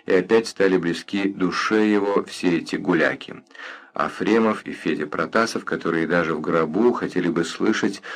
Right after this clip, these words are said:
над собою какую-то грешную панихиду разгула. Проснулись спящие царевны Толстого,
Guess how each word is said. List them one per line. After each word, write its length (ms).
над 260
собою 540
какую-то 500
грешную 640
панихиду 560
разгула. 580
Проснулись 540
спящие 500
царевны 500
Толстого, 720